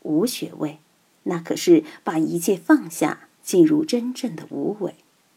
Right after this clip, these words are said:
实际上，道家学说已经给我们做了铺垫，我们怎样使自己进入这样的境界？那么，我们就要参，结合自己的心性来参，结合自己的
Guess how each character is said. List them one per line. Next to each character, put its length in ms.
实 220
际 140
上， 240
道 200
家 180
学 180
说 280
已 220
经 260
给 180
我 200
们 160
做 180
了 80
铺 260
垫， 280
我 80
们 120
怎 240
样 160
使 160
自 160
己 280
进 240
入 140
这 120
样 200
的 80
境 260
界？ 200
那 160
么， 220
我 160
们 100
就 140
要 160
参， 360
结 180
合 220
自 160
己 120
的 120
心 260
性 260
来 220
参， 320
结 160
合 160
自 160
己 160
的 280